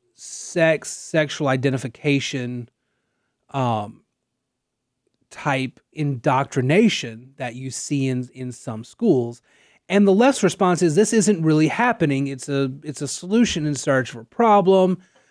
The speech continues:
Uh, this wa-, this isn't a forced curriculum in the school. It's not forced to be taught in schools." And then along comes New Jersey, which is now explicitly stating in its state education standards that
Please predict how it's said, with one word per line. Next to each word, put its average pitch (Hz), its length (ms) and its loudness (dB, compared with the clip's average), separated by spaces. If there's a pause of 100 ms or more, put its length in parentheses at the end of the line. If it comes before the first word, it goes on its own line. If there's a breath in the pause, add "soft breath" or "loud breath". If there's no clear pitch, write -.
(260 soft breath)
Uh, 117 380 -2 (220)
this 165 260 2
wa-, 175 220 2
this 170 200 2
isn't 190 240 6
a 160 120 4
forced 156 400 0
curriculum 156 520 0
in 139 60 0
the 123 80 -6
school. 175 260 2
It's 143 120 -2
not 151 200 -6
forced 151 260 0
to 147 60 -10
be 135 60 -6
taught 139 320 0
in 135 100 -2
schools." 139 420 -6
And 160 140 -6
then 180 80 2
along 220 380 4
comes 208 340 0
New 160 140 4
Jersey, 143 560 4 (300 soft breath)
which 208 200 2
is 208 160 2
now 180 440 2 (1040)
explicitly 214 800 2
stating 175 640 2
in 135 80 -2
its 135 160 -2
state 139 180 -2
education 127 540 -2
standards 131 560 -4 (2000)
that 160 540 0